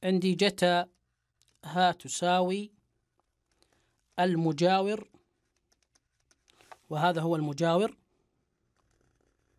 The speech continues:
على الوتر،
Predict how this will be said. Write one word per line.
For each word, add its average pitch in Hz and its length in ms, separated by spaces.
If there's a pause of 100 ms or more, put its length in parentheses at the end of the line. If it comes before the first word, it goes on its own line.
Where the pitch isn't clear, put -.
(3250)
على 190 520 (1300)
الوتر، 170 540